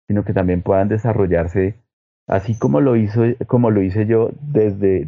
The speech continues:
desde el ser, así como tú lo dices y así como tú lo,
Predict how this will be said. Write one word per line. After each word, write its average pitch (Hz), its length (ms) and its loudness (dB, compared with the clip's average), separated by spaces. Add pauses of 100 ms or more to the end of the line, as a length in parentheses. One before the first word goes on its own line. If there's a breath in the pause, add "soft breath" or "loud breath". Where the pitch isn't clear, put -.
(140)
desde 95 500 0 (140)
el 90 200 -4
ser, - 300 -2 (240)
así 98 180 -6
como 117 220 -2
tú 117 100 -4
lo 113 120 0
dices 135 280 -2
y 107 40 -2
así 95 160 -4
como 117 240 0
tú 110 100 -2
lo, 98 320 0